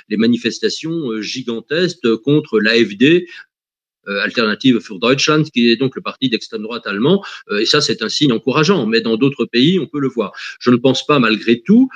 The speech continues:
que l'extrême droite, euh, aurait une chance à remporter, euh, euh, je dirais, euh, la moitié des sièges du Parlement européen, euh, ni même un tiers.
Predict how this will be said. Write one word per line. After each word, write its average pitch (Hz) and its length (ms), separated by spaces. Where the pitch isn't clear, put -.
que 139 80
l'extrême 123 640
droite, 156 440
euh, 110 260
aurait 107 340
une 110 120
chance 196 400
à 120 60
remporter, 156 880
euh, 110 260
euh, 101 80
je 107 120
dirais, 123 460
euh, 107 300
la 107 140
moitié 113 360
des 117 120
sièges 135 440
du 104 300
Parlement 107 500
européen, 113 840
euh, 113 180
ni 117 180
même 123 280
un 107 120
tiers. 180 480